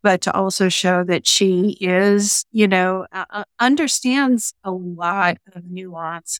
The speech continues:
about policy. I think one of the real gifts that she brings to the debate stage is that within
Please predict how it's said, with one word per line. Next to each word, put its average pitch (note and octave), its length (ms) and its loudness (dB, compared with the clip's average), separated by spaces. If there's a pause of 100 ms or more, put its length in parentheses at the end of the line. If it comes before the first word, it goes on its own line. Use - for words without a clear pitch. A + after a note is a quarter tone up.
about D#3+ 380 -2
policy. D3 720 -4
I F3+ 100 -6
think F#3 280 0
one G3+ 140 4
of G3 140 0
the F3 120 0
real F3 380 2 (340)
gifts G3+ 500 2
that F3 220 -2
she G3 300 -2
brings F#3+ 460 0
to G3 100 -4
the F3+ 100 -4
debate E3+ 420 -4
stage D#3+ 560 -4
is F#3 120 -8
that D#3+ 240 0
within A3 600 0